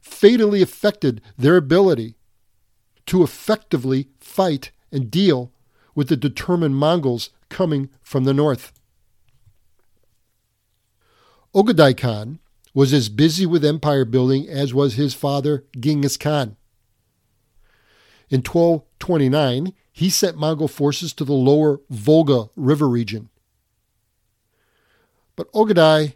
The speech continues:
had a serious problem on his hand. Despite all the tribute that poured into Mongolia, by the year twelve thirty-five, the empire verged on bankruptcy.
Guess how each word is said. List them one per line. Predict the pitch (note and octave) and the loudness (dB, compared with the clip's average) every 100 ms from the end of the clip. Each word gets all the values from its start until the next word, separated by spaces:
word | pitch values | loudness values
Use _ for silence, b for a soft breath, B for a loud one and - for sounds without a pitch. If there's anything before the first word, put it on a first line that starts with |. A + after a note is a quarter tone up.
| _ _ _ _ _ | _ _ _ _ _
had | - D#3+ D#3+ | -2 0 2
a | C#3+ | 0
serious | C#3 - D3+ D3 C3 - | -2 -2 0 0 -2 -4
problem | - D3 C3 B2 | -2 -2 0 -2
on | B2 | -4
his | A#2+ - | -6 -6
hand. | C3 A#2+ A#2 _ _ _ _ _ _ _ _ _ _ _ _ _ _ _ _ _ _ _ _ | -8 -10 -14 _ _ _ _ _ _ _ _ _ _ _ _ _ _ _ _ _ _ _ _
Despite | - C#3+ - D3+ C3 | -8 -6 -2 -2 0
all | C3 | 0
the | D#3+ | 0
tribute | - - G#3+ C#3+ A#2 - _ _ _ | -4 -4 -4 -4 -8 -12 _ _ _
that | C#3 - | -6 -6
poured | - G#3 F#3 | 0 4 4
into | E3+ D#3 | 4 0
Mongolia, | D3 D3+ C#3 D3+ D#3 A#2 A2+ - _ _ _ _ _ _ | 0 -2 0 0 2 0 -4 -18 _ _ _ _ _ _
by | C#3 | -2
the | C3 | 0
year | D3+ E3+ | 2 0
twelve | - F3+ F3 - | -2 0 0 0
thirty-five, | F3 D3+ C3 D#3 D#3 D#3 D#3 C3+ | 0 0 -2 -2 0 0 -2 -8
the | B2+ D#3+ | -10 -10
empire | G3+ E3 - D#3+ D3+ D3+ D3 - | -6 -6 -6 -4 -2 -2 -6 -12
verged | A2+ D3+ D3+ C#3+ - - | -4 -2 -2 -4 -12 -10
on | C#3+ | -8
bankruptcy. | B2+ D#3 D#3+ C#3+ A2 B2+ A#2+ | -2 -2 0 -4 -4 -12 -14